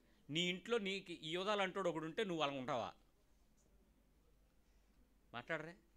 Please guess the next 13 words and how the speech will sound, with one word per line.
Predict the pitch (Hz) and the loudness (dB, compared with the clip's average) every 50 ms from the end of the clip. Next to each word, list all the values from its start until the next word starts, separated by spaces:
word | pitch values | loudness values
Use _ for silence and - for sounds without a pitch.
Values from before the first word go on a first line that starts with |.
| - - _ _ _ - - - - - | -20 -20 _ _ _ -20 -20 -20 -8 -4
అలాంటి | 117 151 185 185 180 | -2 0 0 4 4
లక్షణాలు | 180 175 - 214 247 262 254 240 | 2 2 2 0 2 4 4 4
ఏదో | 185 185 220 233 269 262 | 4 4 6 6 8 8
ఒకటి | 254 233 220 - 233 | 8 8 8 6 4
నీకు | 208 202 190 - | 0 0 0 2
తెలిసినోడు | 190 190 190 185 220 233 247 240 | 0 0 0 2 6 8 8 8
ఒకటి | 196 202 190 | 8 6 2
నీ | 185 | 0
పక్కనే | - 151 143 - 214 226 | 0 0 0 2 0 0
ఉంటే, | 226 180 151 - 175 208 262 | 2 0 0 0 0 0 0
నీ | 254 202 185 | 0 0 0
ఇంట్లోనే | 190 190 190 254 262 262 254 | -2 0 6 8 8 8 8
ఉంటే, | 208 165 147 - 165 220 110 | 4 0 0 0 0 0 0